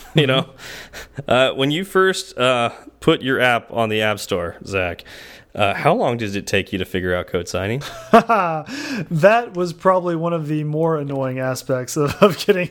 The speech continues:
Speaker 2: my app deployed.
Speaker 1: I remember and this was bef-, they've made it s-, Apple has made it significantly easier than it used to be.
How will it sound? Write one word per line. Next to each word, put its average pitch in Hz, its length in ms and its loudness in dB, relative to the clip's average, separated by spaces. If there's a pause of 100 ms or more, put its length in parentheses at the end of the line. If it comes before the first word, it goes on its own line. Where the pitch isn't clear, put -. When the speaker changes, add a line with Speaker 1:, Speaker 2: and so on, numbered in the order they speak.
Speaker 2:
my 165 180 2 (100)
app 147 200 -4
deployed. 127 560 -4 (880)
Speaker 1:
I 117 160 6
remember 143 680 0 (260)
and 123 180 2
this 147 140 0
was 156 140 2
bef-, 139 320 0
they've 160 200 4
made 185 200 4
it 131 180 2
s-, - 300 -8
Apple 165 320 4
has 135 160 0
made 127 200 2
it 117 160 -6
significantly 139 1080 0
easier 110 440 -2
than 101 140 -2
it 95 80 -2
used 98 280 -6
to 90 80 -8
be. 90 260 -6